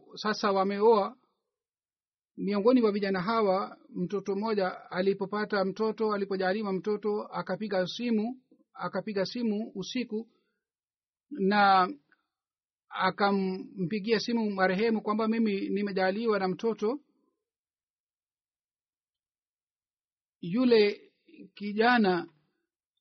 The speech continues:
alimpenda marehemu kiasi hiki kwamba wakati alipopiga simu akasema maneno haya kwamba,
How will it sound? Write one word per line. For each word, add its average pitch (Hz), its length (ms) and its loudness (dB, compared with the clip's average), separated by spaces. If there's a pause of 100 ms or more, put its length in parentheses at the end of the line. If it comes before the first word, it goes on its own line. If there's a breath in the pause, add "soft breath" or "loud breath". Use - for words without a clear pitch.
(600)
alimpenda 208 640 2
marehemu 196 520 0
kiasi 196 400 -2
hiki 226 540 -4 (220)
kwamba 220 460 -2 (3250)
wakati 240 400 -2
alipopiga 196 600 -2
simu 226 500 -2
akasema 196 760 -2 (1300)
maneno 196 460 -2
haya 220 220 0
kwamba, 220 500 -4